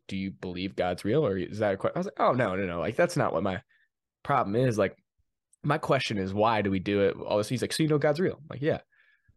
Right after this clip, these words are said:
"What's the most elementary belief within that?"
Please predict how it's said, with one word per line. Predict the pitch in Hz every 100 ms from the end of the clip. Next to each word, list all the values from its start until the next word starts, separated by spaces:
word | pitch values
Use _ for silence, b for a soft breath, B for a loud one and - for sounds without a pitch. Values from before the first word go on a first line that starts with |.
| _
"What's | 127 139 -
the |
most | 123 120 -
elementary | 117 113 107 - 107
belief | 95 95 95 95 - - _ -
within | 110 - - 107 98
that?" | 95 78 -